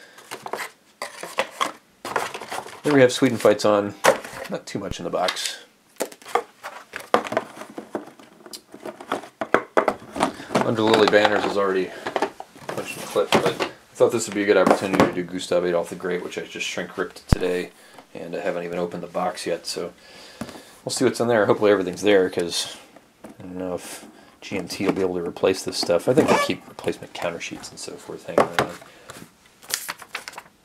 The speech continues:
Packed by Denise, and the usual G M T customer service thing.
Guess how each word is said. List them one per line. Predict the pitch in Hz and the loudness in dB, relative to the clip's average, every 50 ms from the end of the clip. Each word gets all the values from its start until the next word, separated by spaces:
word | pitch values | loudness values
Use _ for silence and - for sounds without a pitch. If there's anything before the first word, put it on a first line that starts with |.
| _ _ _ _ _ _ _ _ _ _ - - _ _ _ _ _ _ _ _ _ _ _ _ _ | _ _ _ _ _ _ _ _ _ _ -20 -20 _ _ _ _ _ _ _ _ _ _ _ _ _
Packed | - 123 - - - | 0 0 0 2 6
by | 104 101 101 | 6 6 6
Denise, | 101 104 120 135 143 135 135 - - - - - - - - - _ _ _ _ _ _ _ - | 6 2 2 4 4 4 4 2 0 -2 -4 -6 -10 -16 -20 -20 _ _ _ _ _ _ _ -16
and | 101 98 | -14 -12
the | 98 98 | -10 -8
usual | 98 101 101 95 90 92 90 87 - - - - | -8 -6 -4 -2 -2 -2 -2 -6 -8 -20 -20 -20
G | - - - | -16 -14 -12
M | 92 95 | -12 -12
T | - - 101 98 95 95 92 - _ _ _ - - - - - - - - - - - - - - - - - _ - _ _ _ - - - _ - | -12 -10 -8 -6 -6 -6 -8 -10 _ _ _ 0 2 2 2 2 -2 -18 -20 -20 -20 -20 -20 -14 -12 -12 -12 -12 _ -20 _ _ _ -18 -18 -18 _ -10
customer | - - - - - 95 90 | -8 -6 -6 -8 -10 -12 -12
service | - - 107 101 - - - | -4 -4 -4 -4 -4 -8 -10
thing. | - 104 104 | -10 -10 -10